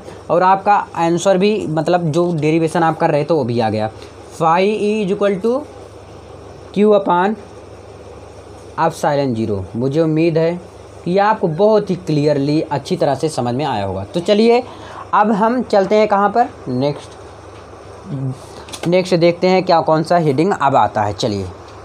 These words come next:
अब अगला heading जो आ जाता है ये देखिए important है। देखिए अब इसके बाद जो मैं बताऊंगा सारा important रहेगा, बहुत ही अच्छा video रहेगा,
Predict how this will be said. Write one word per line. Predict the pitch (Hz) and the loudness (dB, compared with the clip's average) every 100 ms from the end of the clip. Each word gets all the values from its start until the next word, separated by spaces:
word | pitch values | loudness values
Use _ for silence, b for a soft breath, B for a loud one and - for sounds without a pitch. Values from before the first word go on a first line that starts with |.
| - - - | -20 -14 -6
अब | 143 | -2
अगला | 160 190 | 2 2
heading | 208 190 202 | 2 2 2
जो | 180 | 4
आ | 175 | 4
जाता | 170 160 160 | 4 4 4
है | 160 | 2
ये | 170 165 | 2 2
देखिए | 156 170 | 0 0
important | 170 160 147 147 160 156 | 0 2 0 0 -2 -2
है। | 165 - B B | -4 -8 B B
देखिए | 160 208 | -2 2
अब | 202 | 2
इसके | 185 185 202 | 2 0 2
बाद | 185 180 | 2 4
जो | 180 | 4
मैं | 180 | 4
बताऊंगा | 165 160 156 156 | 4 4 4 4
सारा | 165 - 156 170 | 2 2 4 4
important | 180 165 156 165 147 | 4 2 2 2 2
रहेगा, | 151 151 | 2 4
बहुत | 180 143 151 147 208 208 | 2 0 0 2 0 2
ही | 196 | 0
अच्छा | 165 180 | 2 2
video | 156 151 | 2 2
रहेगा, | 156 147 147 | 4 4 4